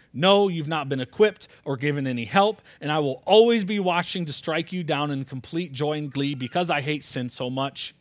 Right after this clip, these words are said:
So good luck to you, and I'll see you in three seconds." No, and thank the Lord for this.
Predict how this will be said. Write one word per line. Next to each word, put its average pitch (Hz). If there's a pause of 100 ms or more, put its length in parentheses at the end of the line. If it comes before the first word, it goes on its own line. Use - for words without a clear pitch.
(360)
So 131
good 190
luck 180
to 170
you, 156 (240)
and 117
I'll 113
see -
you 135
in 120
three 120
seconds." - (3500)
No, 135
and 110
thank 117
the 113
Lord 104
for -
this. -